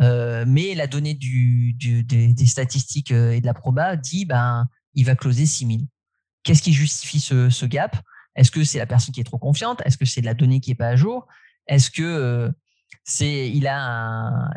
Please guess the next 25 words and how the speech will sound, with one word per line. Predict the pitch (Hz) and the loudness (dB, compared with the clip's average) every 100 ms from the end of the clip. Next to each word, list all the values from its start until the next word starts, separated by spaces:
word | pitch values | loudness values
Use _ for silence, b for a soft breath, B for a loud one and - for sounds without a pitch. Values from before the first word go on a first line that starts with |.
| - | -2
il | 127 127 | 0 2
a | 131 | 2
une | 123 117 | 0 2
petite | 135 147 | 0 0
filouterie, | - 151 143 135 160 147 | -2 0 2 2 0 4
euh, | 127 | 8
<laughs> | 113 131 | 10 8
dans | 123 123 | 2 -6
sa | - 127 | -4 -4
manche ? | 165 233 - _ _ _ _ _ B B _ _ | -4 -6 -12 _ _ _ _ _ B B _ _
Voilà, | 135 117 - | -2 -2 -4
ça, | 185 | -2
c'est | 175 175 | -2 -2
le | |
travail, | 151 151 147 160 127 | -4 -2 -2 -2 0
euh, | 127 123 120 123 | 0 0 -2 -4
du, | 123 123 123 | -6 -6 -6
du, | 123 123 120 | -2 -2 0
du | 123 | -2
manager | 123 120 120 151 175 | -2 0 0 0 0
d'aller, | 123 127 156 | -2 -2 0
euh, | 127 | 2
chercher | 120 123 156 | 2 0 -2
cette | 147 - | -2 2
information, | 131 127 - 117 156 | 0 2 -4 -2 -2